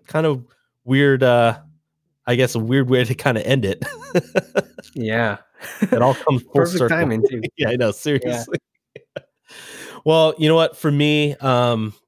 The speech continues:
Speaker 1: to wrap up my thoughts with twenty twenty, I mean, it's been a difficult year for, uh, pretty much everyone, um, who's on this, it, basically living in this world that we live in right now. It's a weird, weird,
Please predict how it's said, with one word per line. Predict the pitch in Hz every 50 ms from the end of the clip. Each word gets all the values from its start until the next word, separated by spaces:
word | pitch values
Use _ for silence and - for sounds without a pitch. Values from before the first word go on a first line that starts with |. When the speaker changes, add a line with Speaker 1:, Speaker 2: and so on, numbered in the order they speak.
| _ _ _
Speaker 1:
to | - 117
wrap | 101 123 127 131 123 - -
up | 131 120 117 - - - - _ - _
my | 110 107 107 113 110
thoughts | - - 107 104 101 - -
with | 104 98 -
twenty | - - 110 101 98 95
twenty, | - - 104 101 95 95 92 92 92
I | 98
mean, | 98 98 101 101
it's | 98 - - -
been | - 101 - 131 135 131
a | 113
difficult | 95 - 113 104 - - - 107 104 85
year | 80 92 95 95 95 92
for, | - - - 98 90 90 85 85 - - -
uh, | 101 95 87 87 87
pretty | - - - 120 98
much | 95 87 - - -
everyone, | 87 85 85 90 87 85 85 85 85 85 82 85 85 - -
um, | 90 85 82 80 80 87 - _
who's | - - 104 92 90 90 85 87 - - - _ - - - - - - -
on | - 101 104 107 107 101 98
this, | 110 98 - - - 95 104 - -
it, | 123 110 - - 110 120 -
basically | 170 196 214 - 170 170 160
living | 143 139 147 139 143 135
in | 127 127 127 123
this | 117 104 -
world | 98 107 117 123 113
that | 110 104 98
we | 98 98
live | 98 104 101 95
in | 98 98
right | 101 101 101 98 95
now. | 98 98 98 98 98 98
It's | 101 101 - - -
a | 110 101 101 95
weird, | 90 92 95 101 107 120 127 135 135 131 131 131 131 127 120 113 107 101 98 98 107
weird, | 110 110 110 110 110 110 107 107 101 92